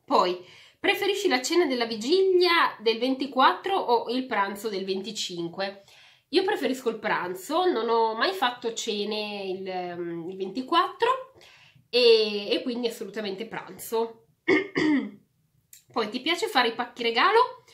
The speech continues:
o ti affidi ai commessi? Scrivi anche i biglietti di auguri in allegato? Allora, mi piace fare i pacchetti, lo trovo molto carino, soprattutto mi piace addobbare i pacchetti,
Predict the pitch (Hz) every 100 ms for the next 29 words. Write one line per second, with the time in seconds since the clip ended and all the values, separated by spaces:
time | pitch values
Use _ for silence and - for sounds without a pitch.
0 | - - _ 302 - 330 - 339 294 254
1 | - 311 277 220 226 - - 254 254 262
2 | _ _ _ _ - - 359 339 294 294
3 | 262 226 220 240 277 226 214 214 233 262
4 | 262 226 202 185 165 202 320 - 339 349
5 | 339 - - - _ 302 254 180 180 185
6 | - _ _ 294 370 254 175 - - 190
7 | 185 196 - 175 - 214 202 214 269 254
8 | 339 370 359 220 185 190 190 254 262 -
9 | 302 226 214 214 - 196 202 202 208 208
10 | 208 214 214 202 190 190 - _ 214 220
11 | 214 - 175 170 - 294 359 359 -